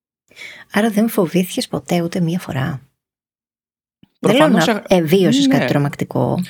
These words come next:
Speaker 1: Αν
Speaker 2: Έχω,
Speaker 1: φοβήθηκες.
Speaker 2: ναι, έχω βιώσει τρομακτικά πράγματα, ας πούμε, στην πρώτη γραμμή της Ουκρανίας. Προφανώς, είναι επικίνδυνα.
Speaker 1: Μμμ.
Speaker 2: Ωραία. Αλλά είναι επικίνδυνα επειδή η κατάσταση είναι αυτή που είναι.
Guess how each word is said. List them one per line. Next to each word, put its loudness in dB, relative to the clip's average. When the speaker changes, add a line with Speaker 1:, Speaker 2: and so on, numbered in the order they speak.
Speaker 1:
Αν 0
Speaker 2:
Έχω, -2
Speaker 1:
φοβήθηκες. 0
Speaker 2:
ναι, 0
έχω 2
βιώσει 0
τρομακτικά -2
πράγματα, -2
ας -6
πούμε, -2
στην -4
πρώτη -2
γραμμή -2
της -10
Ουκρανίας. -2
Προφανώς, 0
είναι 0
επικίνδυνα. -2
Speaker 1:
Μμμ. -2
Speaker 2:
Ωραία. 0
Αλλά 2
είναι 2
επικίνδυνα 0
επειδή 0
η 2
κατάσταση 0
είναι 2
αυτή 0
που 0
είναι. 0